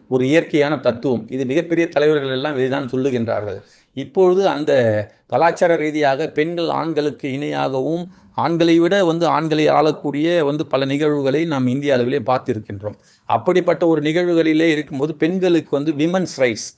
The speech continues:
அந்த விமன்ஸ் ரைட்ஸ் என்பது பார்த்தீர்கள் என்றால் ஆயிரத்தி தொள்ளாயிரத்தி ஐம்பத்தைந்திலிருந்து வந்து பெண்களுக்கான முன்னெடுப்புகளை எடுத்திருக்கின்றார்கள்.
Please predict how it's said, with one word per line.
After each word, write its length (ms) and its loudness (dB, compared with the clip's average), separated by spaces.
அந்த 160 -8
விமன்ஸ் 400 0
ரைட்ஸ் 240 0
என்பது 300 -4
பார்த்தீர்கள் 420 -4
என்றால் 240 -4
ஆயிரத்தி 240 0
தொள்ளாயிரத்தி 280 -2
ஐம்பத்தைந்திலிருந்து 1080 -2
வந்து 280 -4
பெண்களுக்கான 680 -4
முன்னெடுப்புகளை 640 -6
எடுத்திருக்கின்றார்கள். 920 -6